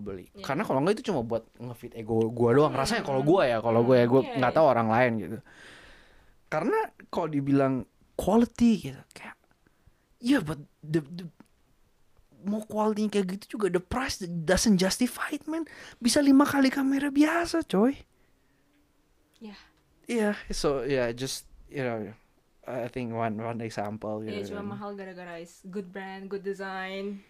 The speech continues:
Speaker 1: Hmm,
Speaker 2: apa ya, good
Speaker 1: hmm,
Speaker 2: quality maybe.
Speaker 1: hmm.
Speaker 2: Terus ada
Speaker 1: Kayak
Speaker 2: history-nya,
Speaker 1: kalau
Speaker 2: whatever.
Speaker 1: dia nilainya seratus tuh, nilainya seratus aja seratus juta, yang nilainya sembilan puluh tuh harganya dua puluh juta gitu loh.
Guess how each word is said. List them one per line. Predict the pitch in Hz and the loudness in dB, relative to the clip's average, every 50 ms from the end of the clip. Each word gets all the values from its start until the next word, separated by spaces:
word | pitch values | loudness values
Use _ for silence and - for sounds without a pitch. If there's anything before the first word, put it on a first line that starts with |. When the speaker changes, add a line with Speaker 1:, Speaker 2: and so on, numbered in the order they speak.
| _ _ _ | _ _ _
Speaker 1:
Hmm, | - 135 127 127 123 123 | -4 0 2 2 4 4
Speaker 2:
apa | 120 117 | 4 4
ya, | 113 110 107 104 - | 4 4 2 0 -4
good | 101 - - | -8 -8 -4
Speaker 1:
hmm, | 127 123 117 113 104 | -2 -2 -2 -2 -2
Speaker 2:
quality | 104 - - 127 131 240 | -4 -6 -8 -10 -10 -12
maybe. | 247 254 262 - - | -10 -10 -10 -8 -4
Speaker 1:
hmm. | - 143 139 135 131 127 120 113 113 113 123 - _ _ | 0 0 2 2 0 -2 -4 -6 -8 -10 -12 -14 _ _
Speaker 2:
Terus | - - 233 - 208 | -18 -16 -14 -14 -10
ada | 196 196 | -8 -4
Speaker 1:
Kayak | - 220 214 202 | -2 0 0 0
Speaker 2:
history-nya, | 180 208 220 214 208 208 208 202 202 202 | -2 -4 -8 -10 -10 -12 -12 -14 -8 -2
Speaker 1:
kalau | 196 180 156 151 151 151 | 2 4 6 6 6 6
Speaker 2:
whatever. | 147 147 | 6 6
Speaker 1:
dia | 143 147 | 6 6
nilainya | 143 151 147 147 139 135 147 151 | 6 6 6 6 6 4 4 2
seratus | - - 123 117 120 - - 160 - | 2 0 0 0 0 -2 -4 -6 -4
tuh, | - - 294 320 330 - _ _ _ _ _ _ _ _ _ _ _ _ _ _ _ _ _ _ | 0 0 2 2 0 -2 _ _ _ _ _ _ _ _ _ _ _ _ _ _ _ _ _ _
nilainya | - 151 151 143 143 180 214 | 2 4 6 6 6 4 4
seratus | - - 123 123 - - 214 - 175 | 2 2 0 2 2 2 2 2 4
aja | 143 147 165 | 4 4 4
seratus | - - 151 143 - 135 123 | 2 2 0 0 0 -4 -4
juta, | 113 113 110 - - - 247 330 - | -4 -6 -6 -2 -2 -2 -2 -2 -2
yang | - 143 160 160 | -2 -2 0 2
nilainya | 151 147 143 143 147 160 | 2 4 6 4 4 4
sembilan | - 147 139 131 131 131 | 2 2 4 4 4 2
puluh | 131 131 127 123 | 2 0 -2 0
tuh | - 294 349 - _ - | 0 -2 -2 -2 _ -4
harganya | - 175 165 147 131 139 247 - | -2 -2 0 2 2 4 4 6
dua | 262 190 | 4 4
puluh | 175 - 147 135 | 4 2 0 0
juta | 127 120 160 220 - - 196 202 | 0 0 -2 -2 0 0 -2 -2
gitu | - 147 147 143 147 131 123 | -2 -4 -4 -4 -4 -4 -6
loh. | 131 - | -8 -12